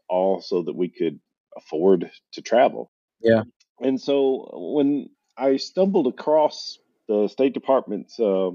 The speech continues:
Speaker 1: website and their recruiting website, actually doing research for a lesson that I was doing, uh, a teaching government class. And, um, and, you know, I just, one thing led to another. And I said, "Well, wha-,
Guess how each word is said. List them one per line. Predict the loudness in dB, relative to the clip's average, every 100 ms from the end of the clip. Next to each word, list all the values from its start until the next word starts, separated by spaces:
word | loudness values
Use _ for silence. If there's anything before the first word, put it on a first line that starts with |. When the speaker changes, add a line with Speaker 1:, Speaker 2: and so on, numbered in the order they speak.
| -2
Speaker 1:
website | -2 0 2 2 2 0 -14 _
and | -6 -2 0
their | 2
recruiting | 0 -2 -2 0 -2
website, | -2 -4 -6 -2 -2 -2 _ _ -20 -20 -10
actually | -2 0 2 0
doing | 2 0 2
research | 0 0 0 0
for | 0 0 0
a | -2
lesson | 0 0 0 -2 -6 -6
that | 0
I | 0
was | 0 -4
doing, | -4 -4 -6 _
uh, | -2 0 0 -4 -8 -12
a | -12 -10
teaching | -8 -6 -2
government | 0 0 -2 -4
class. | -4 -2 -4 -6 _ _ _ _ -2
And, | 0 0 0
um, | 0 0 -4 -6 -2
and, | 0
you | 2
know, | 2
I | 2
just, | 0 -4 -8 -2
one | 0 2
thing | 2
led | 2 0
to | 0
another. | 0 0 0 -2
And | -4 -4
I | -6
said, | -6 -8
"Well, | -2 -2 -4 _ _ -10
wha-, | -8